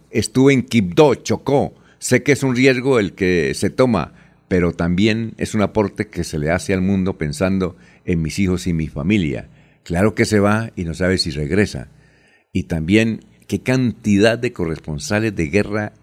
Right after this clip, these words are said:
en América Latina quieren irse pa' Ucra-, Ucrania? Para Ucrania, exactamente. Aquí en Colombia,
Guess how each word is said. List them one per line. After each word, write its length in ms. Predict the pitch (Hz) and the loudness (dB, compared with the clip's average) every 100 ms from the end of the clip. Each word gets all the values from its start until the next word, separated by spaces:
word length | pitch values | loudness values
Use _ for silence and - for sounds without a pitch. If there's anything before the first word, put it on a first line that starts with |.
| _ | _
en 240 | 120 104 - | 2 4 0
América 500 | 87 95 110 107 85 | 0 2 2 0 -2
Latina 360 | 78 104 107 | -2 -2 -2
quieren 260 | 104 117 113 | 0 0 0
irse 220 | 117 113 | -2 -2
pa' 120 | - | 0
Ucra-, 380 | 82 110 120 131 | 0 0 -2 -4
Ucrania? 640 | - - 101 151 135 76 - _ _ _ _ _ | -6 -6 -4 -2 -4 -6 -10 _ _ _ _ _
Para 720 | 85 85 80 76 71 65 58 - | -2 0 0 0 -2 -4 -6 -8
Ucrania, 400 | 87 110 135 110 | -2 0 0 0
exactamente. 720 | - 110 113 127 135 - 64 - _ _ _ _ _ _ _ | -2 -2 -2 -2 -2 -6 -10 -14 _ _ _ _ _ _ _
Aquí 280 | 82 - 98 | -12 -4 -2
en 100 | 98 | 0
Colombia, 580 | 131 139 170 196 254 | 2 2 2 -2 -4